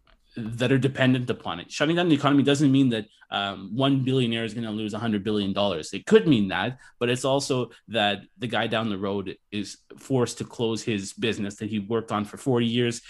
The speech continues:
and now he's gonna go bankrupt, and his kids won't have any future, and possibly everybody is, gets depressed. And, uh, I know a lot of people, um,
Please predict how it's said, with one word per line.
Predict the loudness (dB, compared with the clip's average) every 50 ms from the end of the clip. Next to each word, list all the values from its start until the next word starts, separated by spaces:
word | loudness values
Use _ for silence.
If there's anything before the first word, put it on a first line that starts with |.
| -20 -12 -4
and | 0 2 2 2 2 0 -2 -4 -8 _ _ _ _ -2
now | 0 2 4 6 6
he's | 6 6 4
gonna | 2 0 2
go | 0 0
bankrupt, | 0 0 -2 -2 -4 -6 -6 -6 -6 -6 -10 _ _ -14 -10
and | -6 -6 -6
his | -6 -6 -8
kids | -2 0 0 2 2 0
won't | -4 -4 -2 0
have | 0 0 2
any | 2 -2 -2
future, | -2 -4 -4 -4 -4 -4 -6 -8 -8 -10 -12 -20 -20 -20 _ -4
and | -2 0 0 0 -2 -2 -4 -6 -6 -6 -8 -10 -12 -16 -20 -8
possibly | 2 4 4 4 4 2 0 2 2 2 2 0 -2 -6 _ _ _ _ _ _ _ _ _ _ _ _ -6
everybody | -6 -2 -2 -2 0 0 0 2 2 0 0
is, | -2 -6 -10 _ _ _ _ _ _ _ -20 _ -14 -12 0
gets | 2 2 2 2 -2
depressed. | -8 -8 -4 2 2 2 2 0 -4 -6
And, | -6 -6 -6 -6 -6
uh, | -4 -4 -4 -4 0
I | 2
know | 4 4 4
a |
lot | 6 4 4 4
of | 2 0
people, | -4 -6 -4 -2 -4 -4 -4 -6 _ _ _ -20 _ _ -8
um, | -4 -4 -2 -2 -4 -6 -8 -12 -12 -14 -14 -14 -16 -18